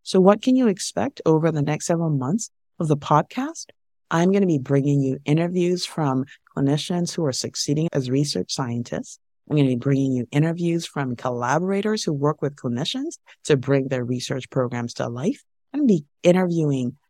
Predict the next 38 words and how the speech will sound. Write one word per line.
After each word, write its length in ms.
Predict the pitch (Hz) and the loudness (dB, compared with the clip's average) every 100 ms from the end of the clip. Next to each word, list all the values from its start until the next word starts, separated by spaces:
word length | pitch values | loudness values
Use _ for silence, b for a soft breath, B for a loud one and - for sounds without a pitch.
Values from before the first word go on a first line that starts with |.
| _ _ _ - | _ _ _ -20
people 680 | - 214 240 165 131 131 - | 0 2 4 4 4 4 0
who 340 | 151 139 123 - | 2 2 -2 -6
lead 480 | 123 135 208 294 | 0 2 4 2
programs 640 | - 139 117 123 123 127 127 | 2 0 2 -2 -4 -6 -6
that 160 | 143 | -8
help 400 | 147 - 214 - | -8 -6 -4 -6
clinicians 680 | - 160 151 233 175 143 151 | -6 -2 -2 -2 -4 -6 -10
turn 260 | - 196 180 | -6 -2 0
into 320 | 151 147 139 | -2 -2 -2
research 460 | 135 294 - - - | 0 -2 -4 -8 -8
scientists. 640 | - 127 - 147 - - - _ _ - | -8 -8 -8 -10 -12 -14 -20 _ _ 2
I'm 80 | |
gonna 100 | 220 | 4
be 60 | 190 | 4
bringing 300 | 156 156 160 | 2 0 0
you 120 | 151 | 2
as 140 | 139 139 | 2 0
many 260 | 151 196 | 0 2
resources 600 | 196 165 160 160 147 151 | 4 2 0 -4 -2 -2
as 160 | 127 - | -4 -10
possible 600 | - 151 151 - 120 113 - _ _ - | -4 -4 -2 -4 -6 -6 -10 _ _ -14
to 80 | |
help 280 | 131 156 180 | -4 -2 -2
you 80 | 208 | -4
succeed 460 | - 185 - 131 127 | -4 -6 -4 -4 -4
on 160 | 123 | -6
this 200 | 123 139 | -6 -8
journey 500 | - 131 123 120 120 - _ _ | -6 -4 -2 -2 -6 -12 _ _
as 120 | 127 123 | -6 -4
a 60 | |
clinician 640 | 120 123 117 120 - 160 127 | -6 -6 -4 -4 -4 -4 -2
researcher, 720 | 120 - - 143 - 131 143 b _ | -4 -6 -8 -8 -8 -8 -12 b _
or 100 | 131 | -2
really 300 | 131 135 135 | 2 2 0
as 160 | 123 117 | -4 -8
a 60 | |
physician 520 | - 120 120 120 131 | -8 -8 -6 -6 -8
scientist, 720 | 123 - 113 123 127 - - | -8 -8 -6 -6 -8 -8 -10